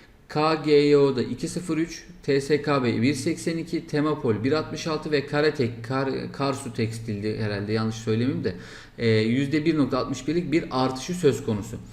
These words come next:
Burada da güncel oranını görebilirsiniz. Mesela Petkim'de yüzde yirmi sekizmiş adamlar zaten. İşte iki artırmışlar. Demek ki yüzde yirmi altıydı geçen haftalarda gibi. Burada bunu görebiliriz. Baktığımız vakit diğer taraftan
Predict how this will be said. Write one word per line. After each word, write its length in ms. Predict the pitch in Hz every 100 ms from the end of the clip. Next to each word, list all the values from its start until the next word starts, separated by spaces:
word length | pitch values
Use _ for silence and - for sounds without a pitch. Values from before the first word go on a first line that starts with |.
| - - -
Burada 220 | 175 196 190
da 60 |
güncel 440 | 185 180 180 190 185
oranını 300 | 175 175 180
görebilirsiniz. 640 | 170 135 113 110 113 123
Mesela 380 | 143 139 156 151
Petkim'de 460 | 165 160 - 160
yüzde 280 | 156 151 147
yirmi 240 | 156 151 147
sekizmiş 680 | 151 147 151 120 117 - -
adamlar 440 | 113 107 104 107
zaten. 440 | 104 104 104 165 165
İşte 300 | - - 143
iki 240 | 123 -
artırmışlar. 600 | 127 107 117 104 98 160 139
Demek 280 | 127 120 104
ki 60 | 147
yüzde 220 | 147 131
yirmi 200 | 131 127
altıydı 320 | 120 117 117
geçen 280 | 98 92 98
haftalarda 440 | 90 90 101 110
gibi. 440 | 147 131 120 147 175 - - - - - - - - - - -
Burada 400 | 147 156 143 143
bunu 200 | 156 170
görebiliriz. 680 | 156 151 156 156 151 113 -
Baktığımız 440 | 139 139 - 175 147
vakit 260 | 151 180
diğer 240 | 170 156 143
taraftan 500 | 135 120 180 180